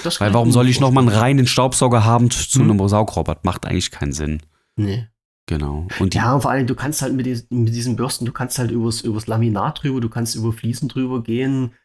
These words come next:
Speaker 1: und, äh, hast dann halt auch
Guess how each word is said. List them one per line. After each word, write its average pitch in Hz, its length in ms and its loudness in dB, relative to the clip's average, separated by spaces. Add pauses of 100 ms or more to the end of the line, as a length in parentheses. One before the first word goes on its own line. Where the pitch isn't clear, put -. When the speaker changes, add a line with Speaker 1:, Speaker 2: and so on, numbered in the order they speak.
(300)
Speaker 1:
und, 117 460 2
äh, 101 460 -2 (200)
hast - 240 -6
dann 110 140 0
halt 113 180 -2
auch 113 300 -6